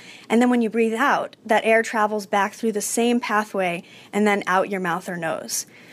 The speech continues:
So when a bird breathes in, some of the air goes to these regions in the lung specifically for storage, and other air moves from tail to head through the actual gas exchanging region of the lung. And then when they breathe out,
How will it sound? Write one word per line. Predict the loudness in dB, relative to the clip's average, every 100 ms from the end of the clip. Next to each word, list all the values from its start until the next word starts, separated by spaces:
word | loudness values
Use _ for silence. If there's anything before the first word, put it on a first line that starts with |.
| -20 -8
So | 0
when | 2 2
a | 2
bird | 4 4 2
breathes | -2 -4 -4 -4
in, | -2 -2 -6 -12 -16 -14
some | -2 0 0
of | 0
the | 0
air | 2 2
goes | 2 2 2 -2
to | -8
these | -6 -6 -6 -8 -12 -2
regions | 0 0 0 0
in | 0
the | -2
lung | 0 -2 -2
specifically | -6 -4 0 -2 0 -6
for | -6
storage, | -6 -2 0 2 0 -4 -10 -16 -20 -10
and | -4 -2
other | 2 4 4
air | 2 2 0
moves | -2 -4 -6 -6
from | -4 -6
tail | -6 0 2 2 0
to | -10
head | -2 0 0 -4 -12
through | -6 -2 0
the | -2 -2
actual | -2 -2 -4 -4
gas | -2 -4 -4
exchanging | -8 -8 -6 -6 -8
region | -8 -8 -8
of | -8
the | -6
lung. | -2 -4 -6 -18 -20 -4
And | 2
then | 4
when | 4
they | 2
breathe | 0 0 0 0 -2
out, | 0 0 -2 -10